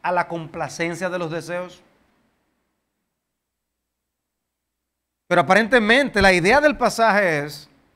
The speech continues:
no se puede ser las dos cosas a la vez.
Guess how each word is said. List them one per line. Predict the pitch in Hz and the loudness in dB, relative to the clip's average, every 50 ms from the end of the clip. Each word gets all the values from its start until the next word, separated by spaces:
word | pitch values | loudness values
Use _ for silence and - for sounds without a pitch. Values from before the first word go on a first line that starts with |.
| _ _ _ _ _ _ _ _ _ _ | _ _ _ _ _ _ _ _ _ _
no | 139 143 156 180 | -14 -10 -8 -6
se | 175 - 214 | -4 -4 -4
puede | 214 - 196 208 208 196 | -2 -2 -2 -2 -2 -2
ser | - - 202 196 180 | -2 -2 -2 0 0
las | 170 156 | 0 0
dos | 147 170 147 | -2 -4 -6
cosas | - 165 170 151 165 143 | -6 -8 -8 -6 -6 -6
a | 143 | -4
la | 143 139 | -4 -4
vez. | 139 127 104 - - | -6 -8 -12 -16 -20